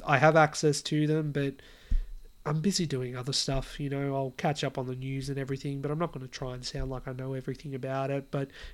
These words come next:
good on these guys for winning. Drugovich is exciting because, you know, we haven't had a Brazilian driver in F one for a while. I think it was, um, Felipe Massa, obviously, back in twenty eighteen, the last time we had, or twenty seventeen, yeah, when, um,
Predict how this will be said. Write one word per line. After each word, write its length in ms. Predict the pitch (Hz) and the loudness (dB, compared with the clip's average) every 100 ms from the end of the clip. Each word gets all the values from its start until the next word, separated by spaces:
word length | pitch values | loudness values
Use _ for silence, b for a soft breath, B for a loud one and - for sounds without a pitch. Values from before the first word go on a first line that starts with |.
| - | 4
good 120 | 214 | 8
on 180 | 175 143 | 8 6
these 240 | 139 139 | 0 -2
guys 380 | - 143 139 135 | -2 -2 0 -2
for 120 | - | -4
winning. 500 | 139 147 151 147 139 123 - _ _ - - | -4 -2 -2 -2 -4 -10 -20 _ _ -20 -6
Drugovich 460 | 139 175 170 170 - | 6 8 8 4 2
is 140 | 139 | -2
exciting 560 | 131 - 143 139 143 143 | -2 0 4 6 4 0
because, 500 | 135 - 135 127 - B B B B B B - | -4 2 2 4 0 B B B B B B -2
you 80 | |
know, 80 | 135 | 0
we 80 | 131 | 4
haven't 240 | 156 139 | 4 4
had 140 | 135 131 | 4 0
a 40 | |
Brazilian 480 | 127 135 139 135 131 | 2 2 4 2 0
driver 440 | 135 131 131 131 135 | 0 0 0 -2 -2
in 40 | |
F 220 | 131 - | -4 -4
one 220 | 143 131 | -4 -4
for 180 | 131 147 | -2 0
a 40 | 135 | 0
while. 440 | 135 135 135 135 | 2 2 2 0
I 40 | |
think 200 | 127 135 | -4 -6
it 100 | 131 | -6
was, 380 | 131 135 127 - | -6 -6 -4 -2
um, 500 | 139 135 131 139 139 - | -2 -4 -6 -6 -10 -12
Felipe 320 | - 147 139 135 | -6 0 0 0
Massa, 520 | 131 139 139 - 139 | -2 -2 0 0 0
obviously, 460 | 135 135 139 - 139 | 0 -2 -4 -2 -2
back 260 | 139 135 143 | -2 -2 -4
in 220 | 135 139 | -8 -8
twenty 580 | - 143 139 135 139 135 | -6 -4 -2 -4 -4 -2
eighteen, 540 | 143 139 - 143 139 | -2 0 -2 0 0
the 80 | 139 | -2
last 320 | 139 135 131 | -2 -2 -4
time 240 | 147 139 135 | -4 -4 -4
we 140 | 135 | -4
had, 320 | 135 135 131 B B B B - | -4 -4 -6 B B B B -2
or 100 | 143 | 0
twenty 180 | - 143 | 2 0
seventeen, 800 | - 147 131 127 151 135 127 123 | 2 2 2 -2 -2 0 -2 -4
yeah, 340 | 139 135 123 | -2 -2 -4
when, 300 | 139 135 131 | -4 -6 -6
um, 360 | 131 131 139 | -8 -8 -10